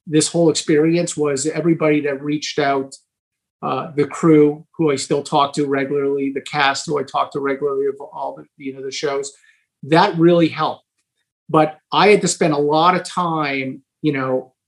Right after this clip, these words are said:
and I even went obsessively through emails just to see what, what did I do and how did I do it wrong? Um, and I'm learning so many lessons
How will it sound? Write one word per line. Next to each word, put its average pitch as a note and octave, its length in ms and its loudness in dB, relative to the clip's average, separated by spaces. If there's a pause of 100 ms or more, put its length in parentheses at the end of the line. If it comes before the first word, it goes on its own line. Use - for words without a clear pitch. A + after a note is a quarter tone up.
(120)
and C#3+ 100 -2
I F3+ 100 4
even G3 300 6
went D#3+ 220 2
obsessively C#3 800 -2
through C#3 240 -2
emails D#3 520 0
just G3+ 200 -2
to - 60 -4
see F#3 260 -2
what, D3+ 480 -2 (220)
what D#3+ 300 -2
did A3 140 4
I D#3 140 2
do D3+ 480 4
and C3 100 -2
how D3 240 -4
did F3+ 160 -2
I D#3 60 2
do D3+ 240 0
it C#3 160 -6
wrong? C3+ 460 -4 (640)
Um, C3+ 560 -6
and D3 120 0
I'm D#3 200 4
learning F3 320 6
so F3 240 0
many F3 200 2
lessons C#3+ 920 -6